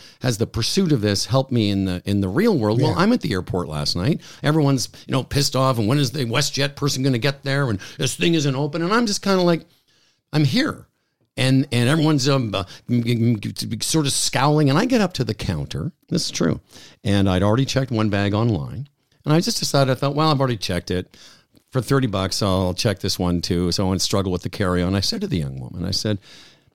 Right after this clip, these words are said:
Speaker 1: um, "How much for, uh, you know, how much to check one more bag?" She goes, "Don't worry about it." And the guy beside me is like, "How does that happen to you?" I said, Because, 'cause I'm not scowling at her.
Speaker 2: Yeah.
Speaker 1: I'm not,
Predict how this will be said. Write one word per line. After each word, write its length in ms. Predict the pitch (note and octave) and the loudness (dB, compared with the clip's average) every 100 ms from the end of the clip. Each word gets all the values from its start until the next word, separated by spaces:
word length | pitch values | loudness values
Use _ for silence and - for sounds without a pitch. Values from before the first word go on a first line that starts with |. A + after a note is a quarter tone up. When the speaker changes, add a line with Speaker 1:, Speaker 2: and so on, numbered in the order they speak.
| _ | _
Speaker 1:
um, 220 | A#2+ A#2+ A2 | 0 2 4
"How 140 | D3+ | 2
much 260 | D3 C#3+ - | 0 -2 -2
for, 280 | A#2+ G#2+ | 0 2
uh, 240 | G2+ F#2+ F#2+ - _ _ _ _ _ _ _ _ - | 2 0 -2 -6 _ _ _ _ _ _ _ _ -2
you 60 | |
know, 60 | G#2 | 0
how 80 | A#2+ | 2
much 200 | G#2+ - | 0 -4
to 80 | |
check 220 | - G#2 G2+ | -4 -4 0
one 120 | F#2+ | 0
more 80 | F2 | 0
bag?" 260 | G#2 G2 | 0 0
She 120 | - F2+ | -2 -4
goes, 160 | E2+ - _ _ _ _ _ - | -6 -8 _ _ _ _ _ -10
"Don't 160 | F2 | -8
worry 180 | C#2+ C#2+ | -8 -10
about 260 | C2+ A1+ - | -12 -14 -16
it." 60 | - _ _ - | -20 _ _ -2
And 140 | G2+ | -2
the 40 | |
guy 160 | C3 E3+ | -2 -6
beside 280 | E3+ - F3+ | -6 -6 -8
me 60 | - | -10
is 100 | - | -12
like, 120 | - | -14
"How 80 | D4+ | -8
does 100 | A#3+ | 0
that 160 | A3 | 2
happen 300 | D#3 - - | 2 0 -4
to 60 | - | -8
you?" 100 | A#2 _ | -16 _
I 20 | - | -6
said, 220 | A#2+ A2+ | -2 -2
Because, 400 | A2+ A2 G#2 - _ _ _ _ _ - | -4 -6 -6 -10 _ _ _ _ _ -8
'cause 120 | A2+ | 0
I'm 120 | C#3 | 2
not 220 | D3+ D#3 - | 4 0 -2
scowling 600 | - - C3 D3 B2 - C2+ | -4 -2 0 2 0 -2 -8
at 180 | C2+ | -10
her. 140 | - - | -12 -10
Speaker 2:
Yeah. 260 | F#2+ E2+ E2 - - - | -8 -8 -12 -18 -14 0
Speaker 1:
I'm 120 | C3 | 2
not, 220 | C#3+ C#3+ | 4 2